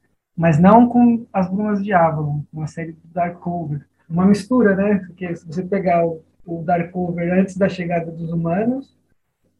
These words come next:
é um mundo de litera-, de fantasia, de high fantasy,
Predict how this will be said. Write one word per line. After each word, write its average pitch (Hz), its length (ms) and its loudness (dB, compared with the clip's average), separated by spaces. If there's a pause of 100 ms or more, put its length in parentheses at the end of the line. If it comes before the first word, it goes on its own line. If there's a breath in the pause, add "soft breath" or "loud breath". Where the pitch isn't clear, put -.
(220)
é 170 180 -2
um 175 80 0
mundo 185 400 4
de 170 120 -2
litera-, 175 380 -6
de 160 260 -4
fantasia, 175 440 0
de 160 520 -4
high 165 260 -2
fantasy, 247 680 -6